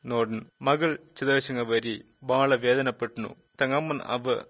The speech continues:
ಊರು ಇವ ಸಮತಲ್ ಯೇಸು ಅದನ ನೋಡ್ಚೆ. ಯೇಸು ಚದೋನಿವಾಳ್ಗ ಜೀಮ ಕೊಟ್ಟ. ಅಗ ಅಂದ ഒരുപാട് സന്തോഷിച്ചನು. നീ പാവത്തിൽ ചതനിവാളോ? ಆಚನ್ ಕಂಡೆ ಯೇಸು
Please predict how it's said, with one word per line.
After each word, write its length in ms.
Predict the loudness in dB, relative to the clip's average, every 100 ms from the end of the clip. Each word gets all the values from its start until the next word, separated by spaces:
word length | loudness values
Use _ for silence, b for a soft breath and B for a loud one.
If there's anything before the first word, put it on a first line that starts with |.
| -10
ಊರು 440 | -6 -4 -4 -8 -8
ಇವ 180 | 0 0
ಸಮತಲ್ 480 | 0 -6 -8 -10 -10 -2
ಯೇಸು 460 | 0 0 -8 -10 -14 -4
ಅದನ 240 | -2 -2 -4 -6 _ -4
ನೋಡ್ಚೆ. 400 | 0 0 -2 -16 _ _ _ _ _ _ -6
ಯೇಸು 480 | -2 -2 -2 -8 -6
ಚದೋನಿವಾಳ್ಗ 680 | -2 6 6 6 4 2 0 -6 -8
ಜೀಮ 360 | -8 -2 -2 -2
ಕೊಟ್ಟ. 280 | -6 -10 -10 -16 _ -6
ಅಗ 320 | -4 -2 0
ಅಂದ 260 | 2 2 2 0 0 0
ഒരുപാട് 580 | 2 2 4 4 2
സന്തോഷിച്ചನು. 680 | -2 -4 -4 -4 -6 -10 -12 _ -2
നീ 260 | -2 -2
പാവത്തിൽ 680 | -2 2 2 2 -2 -6 -10 _ _ -6
ചതനിവാളോ? 760 | -2 -2 0 -2 -2 -4 -8 _ _ _ _ _ _ _ -4
ಆಚನ್ 300 | -2 -2 -4
ಕಂಡೆ 360 | -4 -2 -6 _ 2
ಯೇಸು 420 | 2 2 -8